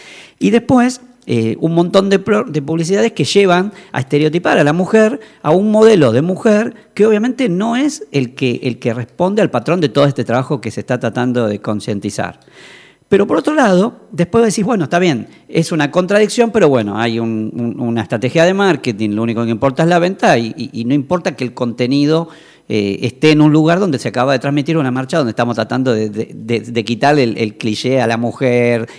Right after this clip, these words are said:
que tiene que ser bonita, que tiene que ser atractiva, que tie-, no, no, tiene que ser mujer y ya está, y con eso basta". Entonces, eh, genera mu-,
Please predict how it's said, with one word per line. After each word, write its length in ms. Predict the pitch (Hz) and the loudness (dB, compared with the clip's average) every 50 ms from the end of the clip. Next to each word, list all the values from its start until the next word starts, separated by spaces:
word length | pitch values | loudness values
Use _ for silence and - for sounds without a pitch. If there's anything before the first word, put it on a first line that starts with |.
| - | -8
que 100 | - 120 | -8 -6
tiene 140 | 101 113 110 | -4 -4 -4
que 40 | 101 | -4
ser 160 | - 123 113 | -4 -6 -4
bonita, 420 | 113 117 117 117 117 113 107 117 | -4 -4 -4 -2 -4 -4 -4 -2
que 120 | 117 113 104 | -2 -2 -2
tiene 180 | 101 110 113 | -2 -4 -4
que 60 | 101 101 | -4 -4
ser 120 | - 110 | -6 -6
atractiva, 520 | 113 107 117 113 - - 120 113 110 110 | -4 -4 -4 -4 -2 -2 0 0 0 -2
que 100 | 104 110 | -2 -4
tie-, 140 | 107 117 - | -4 -4 -4
no, 320 | - 143 165 180 156 120 110 | -2 -2 0 0 0 -2 -2
no, 140 | 123 123 - - - 120 | -4 -4 -6 -6 -6 -2
tiene 180 | 147 160 185 | 0 0 0
que 40 | 160 | 0
ser 120 | 147 156 | 0 0
mujer 340 | 160 139 117 - 160 165 165 | -2 -2 -4 -2 0 0 0
y 60 | 135 | 0
ya 80 | - 120 | -2 -4
está, 400 | 113 - - 160 143 127 107 - - - _ _ _ _ | -8 -2 0 0 2 2 -2 -4 -12 -20 _ _ _ _
y 100 | - 104 | -4 0
con 120 | 117 123 | 2 2
eso 220 | 139 - - 131 | 2 2 0 0
basta". 560 | 120 143 143 131 - - - 139 127 131 131 - - - - - - - - - _ - | 0 0 0 0 -4 -6 -4 -2 -2 -2 -4 -10 -18 -20 -20 -20 -20 -20 -20 -20 _ -8
Entonces, 500 | 143 123 139 160 147 170 170 165 165 - - - - - _ _ - | -6 -2 0 2 4 4 4 4 2 -4 -14 -20 -20 -20 _ _ 0
eh, 560 | 139 127 123 120 120 117 113 113 110 113 - - _ - _ _ _ _ _ _ _ | 2 2 4 4 2 2 2 0 -2 -2 -4 -8 _ -20 _ _ _ _ _ _ _
genera 600 | _ - - 156 156 147 170 190 208 240 220 202 | _ -8 0 2 2 4 4 2 2 2 2 2
mu-, 560 | - - - 175 - 156 165 175 190 220 226 | 0 -4 -12 -14 -10 -8 -4 -2 -2 -4 -4